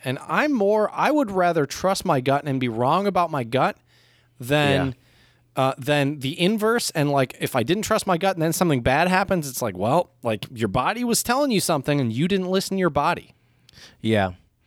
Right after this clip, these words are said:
Speaker 2: That's how I've been feeling about my New Orleans trip, where it's like, "Y-, you, you go, you, you're vaxxed up. It'll, it'll be okay." Yeah, but, like, it's like there's two parts in my head, 'cause then there's another part where it's like, "You know you don't wanna do this. You know this is a dumb risk. You know you can't afford to die in your apartment by yourself."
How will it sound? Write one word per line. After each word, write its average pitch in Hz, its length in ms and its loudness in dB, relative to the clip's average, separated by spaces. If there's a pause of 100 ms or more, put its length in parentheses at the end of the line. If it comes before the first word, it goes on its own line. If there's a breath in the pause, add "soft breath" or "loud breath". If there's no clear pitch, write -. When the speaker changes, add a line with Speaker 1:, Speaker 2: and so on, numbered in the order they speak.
(140 soft breath)
Speaker 2:
That's 147 200 2
how 160 80 2
I've 147 100 2
been 135 80 -2
feeling 131 280 0
about 113 140 2
my 107 120 0
New 101 100 -2
Orleans 98 320 2
trip, - 200 -8
where 98 40 -2
it's - 120 -8
like, - 300 -10
"Y-, 139 80 -6
you, 139 400 2
you 139 120 -6 (100)
go, 135 320 2
you, 123 120 0
you're 120 340 0
vaxxed 117 360 0
up. 87 120 -6
It'll, 95 160 -6
it'll 110 180 0
be 107 160 0
okay." 101 480 0 (340 soft breath)
Yeah, 107 120 -10 (160)
but, 107 180 -6
like, 127 260 2 (260 loud breath)
it's 135 260 0
like 139 180 0
there's 135 220 -4
two 160 140 -4
parts 135 280 0
in 127 60 -4
my 110 140 4
head, 107 300 2 (200 loud breath)
'cause 120 140 2
then 123 120 4
there's 120 160 2
another 110 220 2
part 107 200 2
where 101 120 4
it's - 120 -6
like, 104 200 -2
"You 131 100 -2
know 127 80 2
you 113 140 4
don't 101 100 2
wanna 95 140 -2
do 92 180 0
this. 92 220 -4
You 117 180 2
know 107 200 6
this 95 180 -2
is 85 100 -8
a 87 60 -4
dumb 87 320 -2
risk. 90 320 -2
You 117 100 0
know 113 60 2
you 110 140 0
can't 104 180 -4
afford 98 240 -8
to 95 60 -12
die 90 260 -6
in 90 100 -6
your 90 100 -6
apartment 92 380 -6
by 92 120 -6
yourself." 90 500 -6